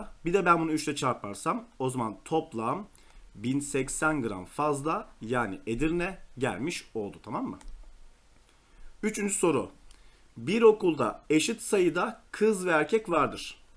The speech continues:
Bir gösteri için kızlar üçerli, erkekler ise beşerli gruplara ayrılarak her gruba birer başkan seçiliyormuş. Buna göre kız başkan sayısı erkekten sekiz fazla olduğuna göre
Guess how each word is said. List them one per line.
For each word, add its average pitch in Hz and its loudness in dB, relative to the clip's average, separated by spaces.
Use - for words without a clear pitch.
Bir 196 2
gösteri 202 6
için 120 0
kızlar 170 2
üçerli, 127 0
erkekler 139 2
ise 123 -4
beşerli 170 2
gruplara 165 -2
ayrılarak 156 0
her 196 2
gruba 123 0
birer 160 0
başkan 160 0
seçiliyormuş. 127 -4
Buna 226 4
göre 156 2
kız 220 2
başkan 185 0
sayısı 123 -2
erkekten 143 0
sekiz 147 -4
fazla 127 0
olduğuna 135 2
göre 104 -6